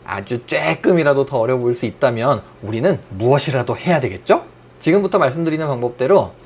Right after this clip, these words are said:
요렇게 한번 해보세요. 우선 쉽게 생각해 볼 수 있는 방법은 헤어스타일, 화장 뭐 요런 것들이 있을 거예요.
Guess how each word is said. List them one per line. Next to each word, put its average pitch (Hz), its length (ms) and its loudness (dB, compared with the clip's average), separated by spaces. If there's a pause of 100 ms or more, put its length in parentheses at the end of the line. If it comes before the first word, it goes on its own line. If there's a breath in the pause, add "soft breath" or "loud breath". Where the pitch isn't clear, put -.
(180)
요렇게 120 440 0
한번 120 260 0
해보세요. 131 460 -2 (220)
우선 180 200 0
쉽게 202 200 -2
생각해 220 280 -4
볼 202 140 4
수 185 100 0
있는 156 220 -2
방법은 113 560 -2 (240)
헤어스타일, 196 680 2
화장 214 380 2
뭐 135 120 2
요런 160 220 2
것들이 156 360 0
있을 135 220 -6
거예요. 107 500 -2